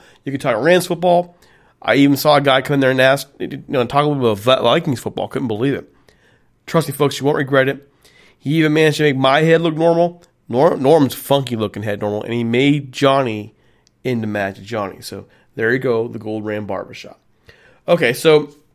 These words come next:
a little bit different format today. It is Christmas Day, and I do wanna kinda express the twelve things I want for Christmas. The twelve things I want for Christmas that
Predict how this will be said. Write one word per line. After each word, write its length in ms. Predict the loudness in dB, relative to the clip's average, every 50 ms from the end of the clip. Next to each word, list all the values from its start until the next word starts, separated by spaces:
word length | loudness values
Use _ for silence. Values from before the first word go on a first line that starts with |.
| _ _ _ _ _ _ _ _ _ _ _ _ _ -20 -20
a 320 | -20 -20 _ _ _ 2
little 180 | 4 6 6 6
bit 140 | 4 2
different 260 | 0 0 0 -2 -4 -2
format 460 | 0 2 2 4 4 4 2 2 -2
today. 480 | -2 2 4 4 4 4 2 0 -4 -10 -20 _ _ _ _ _ _ _ _
It 160 | 0 2 4
is 180 | 4 4 4 2
Christmas 440 | 0 0 2 2 2 0 -6 -6 -2
Day, 300 | 0 2 4 4 4 4
and 80 | 2
I 40 | 0
do 140 | 0 0 0
wanna 260 | 0 2 2 2 0
kinda 400 | 0 -2 -2 0 0 -2 -2 -6 -10 _ _ _ _ _ _ _ _ _
express 720 | -10 -8 -8 -10 -8 -2 0 2 4 4 2 0 -4 -12 -14 _ _ _ _ _ _ _ _ _ _ -10
the 60 | -10
twelve 420 | -8 -2 2 4 4 4 4 4 2
things 260 | 2 2 2 2 -2 -4 -2
I 220 | 0 2 4 6 6
want 380 | 6 6 6 4 4 2 -2
for 120 | -6 -8 -6
Christmas. 640 | -4 -2 -2 -2 -2 -4 -10 -14 -16 -16 -16 -18 -20 _ _ _ _ _ _ _ _ _ _ _ _ _ _ _ _ _ _ _
The 80 | -18 -8
twelve 260 | -2 0 0 2 2
things 160 | 0 0 0
I 40 | 0
want 240 | 0 0 0 -2 -2
for 80 | -6 -10
Christmas 460 | -8 -8 -6 -6 -8 -10 -10 -12 -12 _ -20 -20 -20 _ _ _ _ _
that 520 | -12 -6 -2 0 2 2 0 -2 -6 _